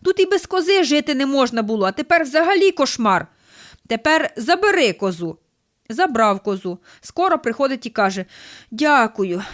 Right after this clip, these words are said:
Так добре жити стало, так спокійно, так просторо». «Тьотю Галю,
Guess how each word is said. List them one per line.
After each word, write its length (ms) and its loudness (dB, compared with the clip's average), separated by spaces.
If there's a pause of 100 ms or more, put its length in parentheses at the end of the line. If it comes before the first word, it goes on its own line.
Так 220 0
добре 360 0
жити 280 0
стало, 420 0
так 200 -2
спокійно, 840 -2
так 240 -2
просторо». 1000 0 (2000)
«Тьотю 340 -2
Галю, 340 0